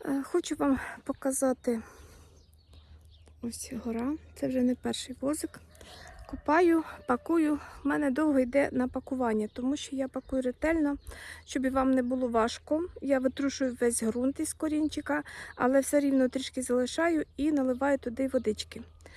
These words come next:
Так що стараюсь робити так, щоб доїхало,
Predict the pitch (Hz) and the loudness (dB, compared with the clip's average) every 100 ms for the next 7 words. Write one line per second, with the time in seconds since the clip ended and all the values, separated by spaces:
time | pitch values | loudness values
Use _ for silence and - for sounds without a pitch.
0 | - - - - - - - - 302 - | -20 -20 -20 -20 -20 -20 -12 0 0 2
1 | 320 294 262 - - - - - - - | 4 4 4 0 -4 -10 -14 -18 -20 -18
2 | - 285 320 330 285 285 262 320 - 302 | -6 0 2 2 0 0 0 -2 0 -2
3 | 294 - - - - 311 339 - 277 254 | -4 -10 -20 -14 0 2 2 -2 -6 -2
4 | 277 311 - 285 269 262 | 2 2 2 0 2 0